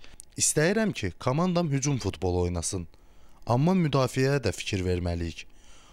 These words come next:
Oyunçularla fərdi söhbət etmişəm. Komanda ilə birgə də danışmışam. Futbolçulara demişəm ki,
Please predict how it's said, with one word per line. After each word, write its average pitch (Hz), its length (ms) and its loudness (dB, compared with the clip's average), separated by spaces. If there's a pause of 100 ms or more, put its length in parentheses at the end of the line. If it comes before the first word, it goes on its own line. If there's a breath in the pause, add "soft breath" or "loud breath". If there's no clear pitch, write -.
(160 soft breath)
Oyunçularla 156 680 2
fərdi 139 400 2
söhbət 117 400 0
etmişəm. 92 440 -4 (200)
Komanda 190 440 4
ilə 127 200 4
birgə 143 320 0
də 107 180 0
danışmışam. 87 600 -2 (320 soft breath)
Futbolçulara 143 760 2
demişəm 175 500 0
ki, 98 200 0